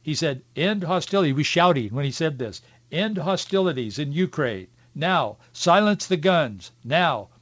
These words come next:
Open the door to dialogue and diplomacy. Now." He said, "We don't have a moment to lose." And he said, "The brutal effects of the conflict are plain to see. It threatens to get much, much worse."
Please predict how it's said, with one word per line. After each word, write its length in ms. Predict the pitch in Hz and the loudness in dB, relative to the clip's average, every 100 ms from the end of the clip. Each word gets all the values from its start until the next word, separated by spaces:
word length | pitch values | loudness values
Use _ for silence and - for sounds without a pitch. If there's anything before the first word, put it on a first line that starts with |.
| _ | _
Open 280 | 170 180 190 | 2 2 0
the 100 | 196 | 0
door 240 | 156 190 | 2 2
to 100 | 175 | 2
dialogue 600 | 139 165 170 156 131 123 | 0 0 2 2 0 -2
and 120 | 131 127 | -4 -6
diplomacy. 720 | 135 175 170 143 - 113 90 _ - | -6 -2 0 -2 -6 -10 -12 _ -10
Now." 360 | 160 170 120 | -4 -2 -2
He 120 | 117 127 | -4 -6
said, 260 | 151 117 - | -6 -8 2
"We 160 | 165 | 4
don't 200 | 220 175 | 6 4
have 140 | 202 185 | 4 4
a 80 | 175 | 6
moment 360 | 185 180 160 | 6 4 0
to 100 | 180 | -2
lose." 400 | 170 180 139 107 | 0 0 0 -6
And 200 | 110 95 - - _ _ - - | -14 -16 -20 -20 _ _ -20 -12
he 60 | - | -6
said, 200 | 185 165 | -2 0
"The 80 | 156 | 0
brutal 380 | 127 214 202 196 | 2 4 4 0
effects 380 | - 185 - | 0 -2 0
of 100 | 185 | -2
the 80 | 165 | -2
conflict 640 | - 185 180 151 139 - | 0 0 0 -2 -4 -4
are 60 | 135 | -8
plain 340 | - 170 175 | -6 -4 -4
to 80 | 151 | -6
see. 380 | 143 170 147 104 _ - _ | -6 -4 -4 -8 _ -20 _
It 200 | 139 - | -8 -6
threatens 520 | 185 190 160 151 - - _ - | -2 0 -2 -10 -10 -20 _ -12
to 80 | 131 | -4
get 280 | 170 147 127 | -4 -4 -6
much, 480 | 147 185 - - _ _ - | -4 -4 -6 -14 _ _ -4
much 460 | 156 160 - - _ _ _ | -2 -2 -8 -18 _ _ _
worse." 400 | 147 156 104 - | -6 -4 -4 -12